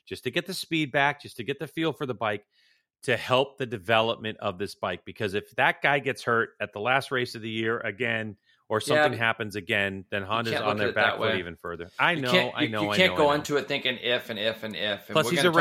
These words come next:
Speaker 1: racer.
Speaker 2: about
Speaker 1: He's
Speaker 2: that
Speaker 1: a,
Speaker 2: a little
Speaker 1: he's
Speaker 2: bit during this
Speaker 1: Yeah.
Speaker 2: podcast, even with some of the things that happened at New Jersey with the weather conditions and stuff like that. And,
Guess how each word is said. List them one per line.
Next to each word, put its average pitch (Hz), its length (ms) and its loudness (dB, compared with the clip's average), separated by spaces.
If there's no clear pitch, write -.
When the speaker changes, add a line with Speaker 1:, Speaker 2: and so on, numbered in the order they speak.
Speaker 1:
racer. 151 120 0
Speaker 2:
about 131 160 6
Speaker 1:
He's 131 100 2
Speaker 2:
that 123 100 6
Speaker 1:
a, 120 40 4
Speaker 2:
a - 20 2
little 123 220 2
Speaker 1:
he's 113 60 -4
Speaker 2:
bit 120 180 2
during 120 280 0
this 107 180 -8
Speaker 1:
Yeah. 123 80 0
Speaker 2:
podcast, 107 380 -2
even 113 200 -6
with 110 200 -8
some 120 240 -6
of 107 80 -4
the 107 100 -10
things 110 380 -10
that 104 40 -16
happened 110 360 -4
at 85 100 -12
New 104 120 -12
Jersey 110 360 -6
with 107 260 -8
the 120 80 -6
weather 127 260 2
conditions 110 580 -6
and 104 180 -8
stuff - 280 -4
like 107 180 -4
that. 110 200 2
And, 104 160 -8